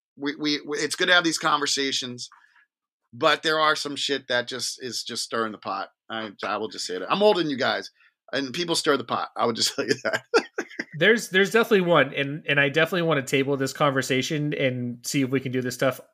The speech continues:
Speaker 2: off recording,
Speaker 1: Sure.
Speaker 2: because there's a few things right now that, that I'm looking at that I'm like,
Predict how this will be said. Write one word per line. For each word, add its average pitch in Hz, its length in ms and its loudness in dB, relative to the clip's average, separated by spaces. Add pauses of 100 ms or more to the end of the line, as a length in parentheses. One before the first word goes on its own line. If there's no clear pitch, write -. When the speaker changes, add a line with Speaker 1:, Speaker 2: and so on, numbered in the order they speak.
Speaker 2:
off 123 460 -4
recording, 165 580 2
Speaker 1:
Sure. 202 60 -2
Speaker 2:
because 139 440 0
there's 147 200 2
a 147 60 -2
few 175 220 -4
things 165 300 -2
right 143 140 4
now 143 260 4
that, 131 240 2 (440)
that 143 120 6
I'm 135 180 4
looking 143 300 4
at 123 180 2
that 127 220 4
I'm 131 140 2
like, 123 260 0